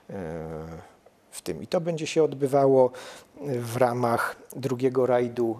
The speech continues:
Doliny Krzemionki. W zeszłym roku w ramach, y, tych imprez, y, rajdów okręgowych zorganizowaliśmy na terenie powiatu, y, na terenie gminy Czerniewic i Rzeczyca, mm, y, odcinki specjalne. To, y,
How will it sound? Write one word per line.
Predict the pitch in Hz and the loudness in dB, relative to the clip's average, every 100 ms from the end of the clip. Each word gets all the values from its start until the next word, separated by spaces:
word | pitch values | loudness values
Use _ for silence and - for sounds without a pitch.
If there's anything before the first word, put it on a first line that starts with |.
| - | -4
Doliny | 123 117 110 110 | -4 -4 -4 -4
Krzemionki. | - 113 104 80 - 60 - | -4 -2 -2 -4 -8 -14 -12
W | - | -8
zeszłym | 113 - 113 | -6 -6 0
roku | - - 107 101 - - - | 0 0 -4 -4 -10 -20 -8
w | 113 | -4
ramach, | 107 98 95 - | -2 -2 -4 -4
y, | 104 101 98 95 95 98 98 | -4 -4 -4 -6 -8 -8 -10
tych | - 101 - - 117 | -12 -14 -16 -16 -12
imprez, | 113 113 110 - 127 | -10 -2 0 0 -2
y, | 117 107 | -4 -2
rajdów | 107 104 107 | -2 -2 -4
okręgowych | 104 - 104 117 110 113 | -6 -6 -2 0 0 -2
zorganizowaliśmy | 113 110 101 101 104 98 92 - 101 92 - - - 113 | -4 -4 -4 -4 -2 -2 -2 -8 -6 -6 -8 -20 -14 -12
na | |
terenie | - 107 101 98 | -6 -4 -2 -4
powiatu, | - 98 101 - 101 90 90 - - | -6 -2 -2 -2 -4 -4 -6 -10 -6
y, | 117 | -4
na | 110 | -2
terenie | 120 107 104 101 | 0 0 0 -2
gminy | 107 110 101 | -4 -2 -2
Czerniewic | - 104 107 104 101 95 - | 0 0 0 -4 -4 -4 -4
i | 104 | -4
Rzeczyca, | 98 78 - 98 101 85 - - - - - - | -4 -2 -2 2 2 0 -4 -16 -20 -20 -14 -8
mm, | 90 98 104 95 | -6 -6 -6 -6
y, | 90 85 87 82 - | -4 -4 -6 -8 -8
odcinki | 107 - 143 - - | -8 -6 -6 -6 -6
specjalne. | - 131 139 117 113 | -6 -2 0 0 -2
To, | - | -4
y, | 107 | -4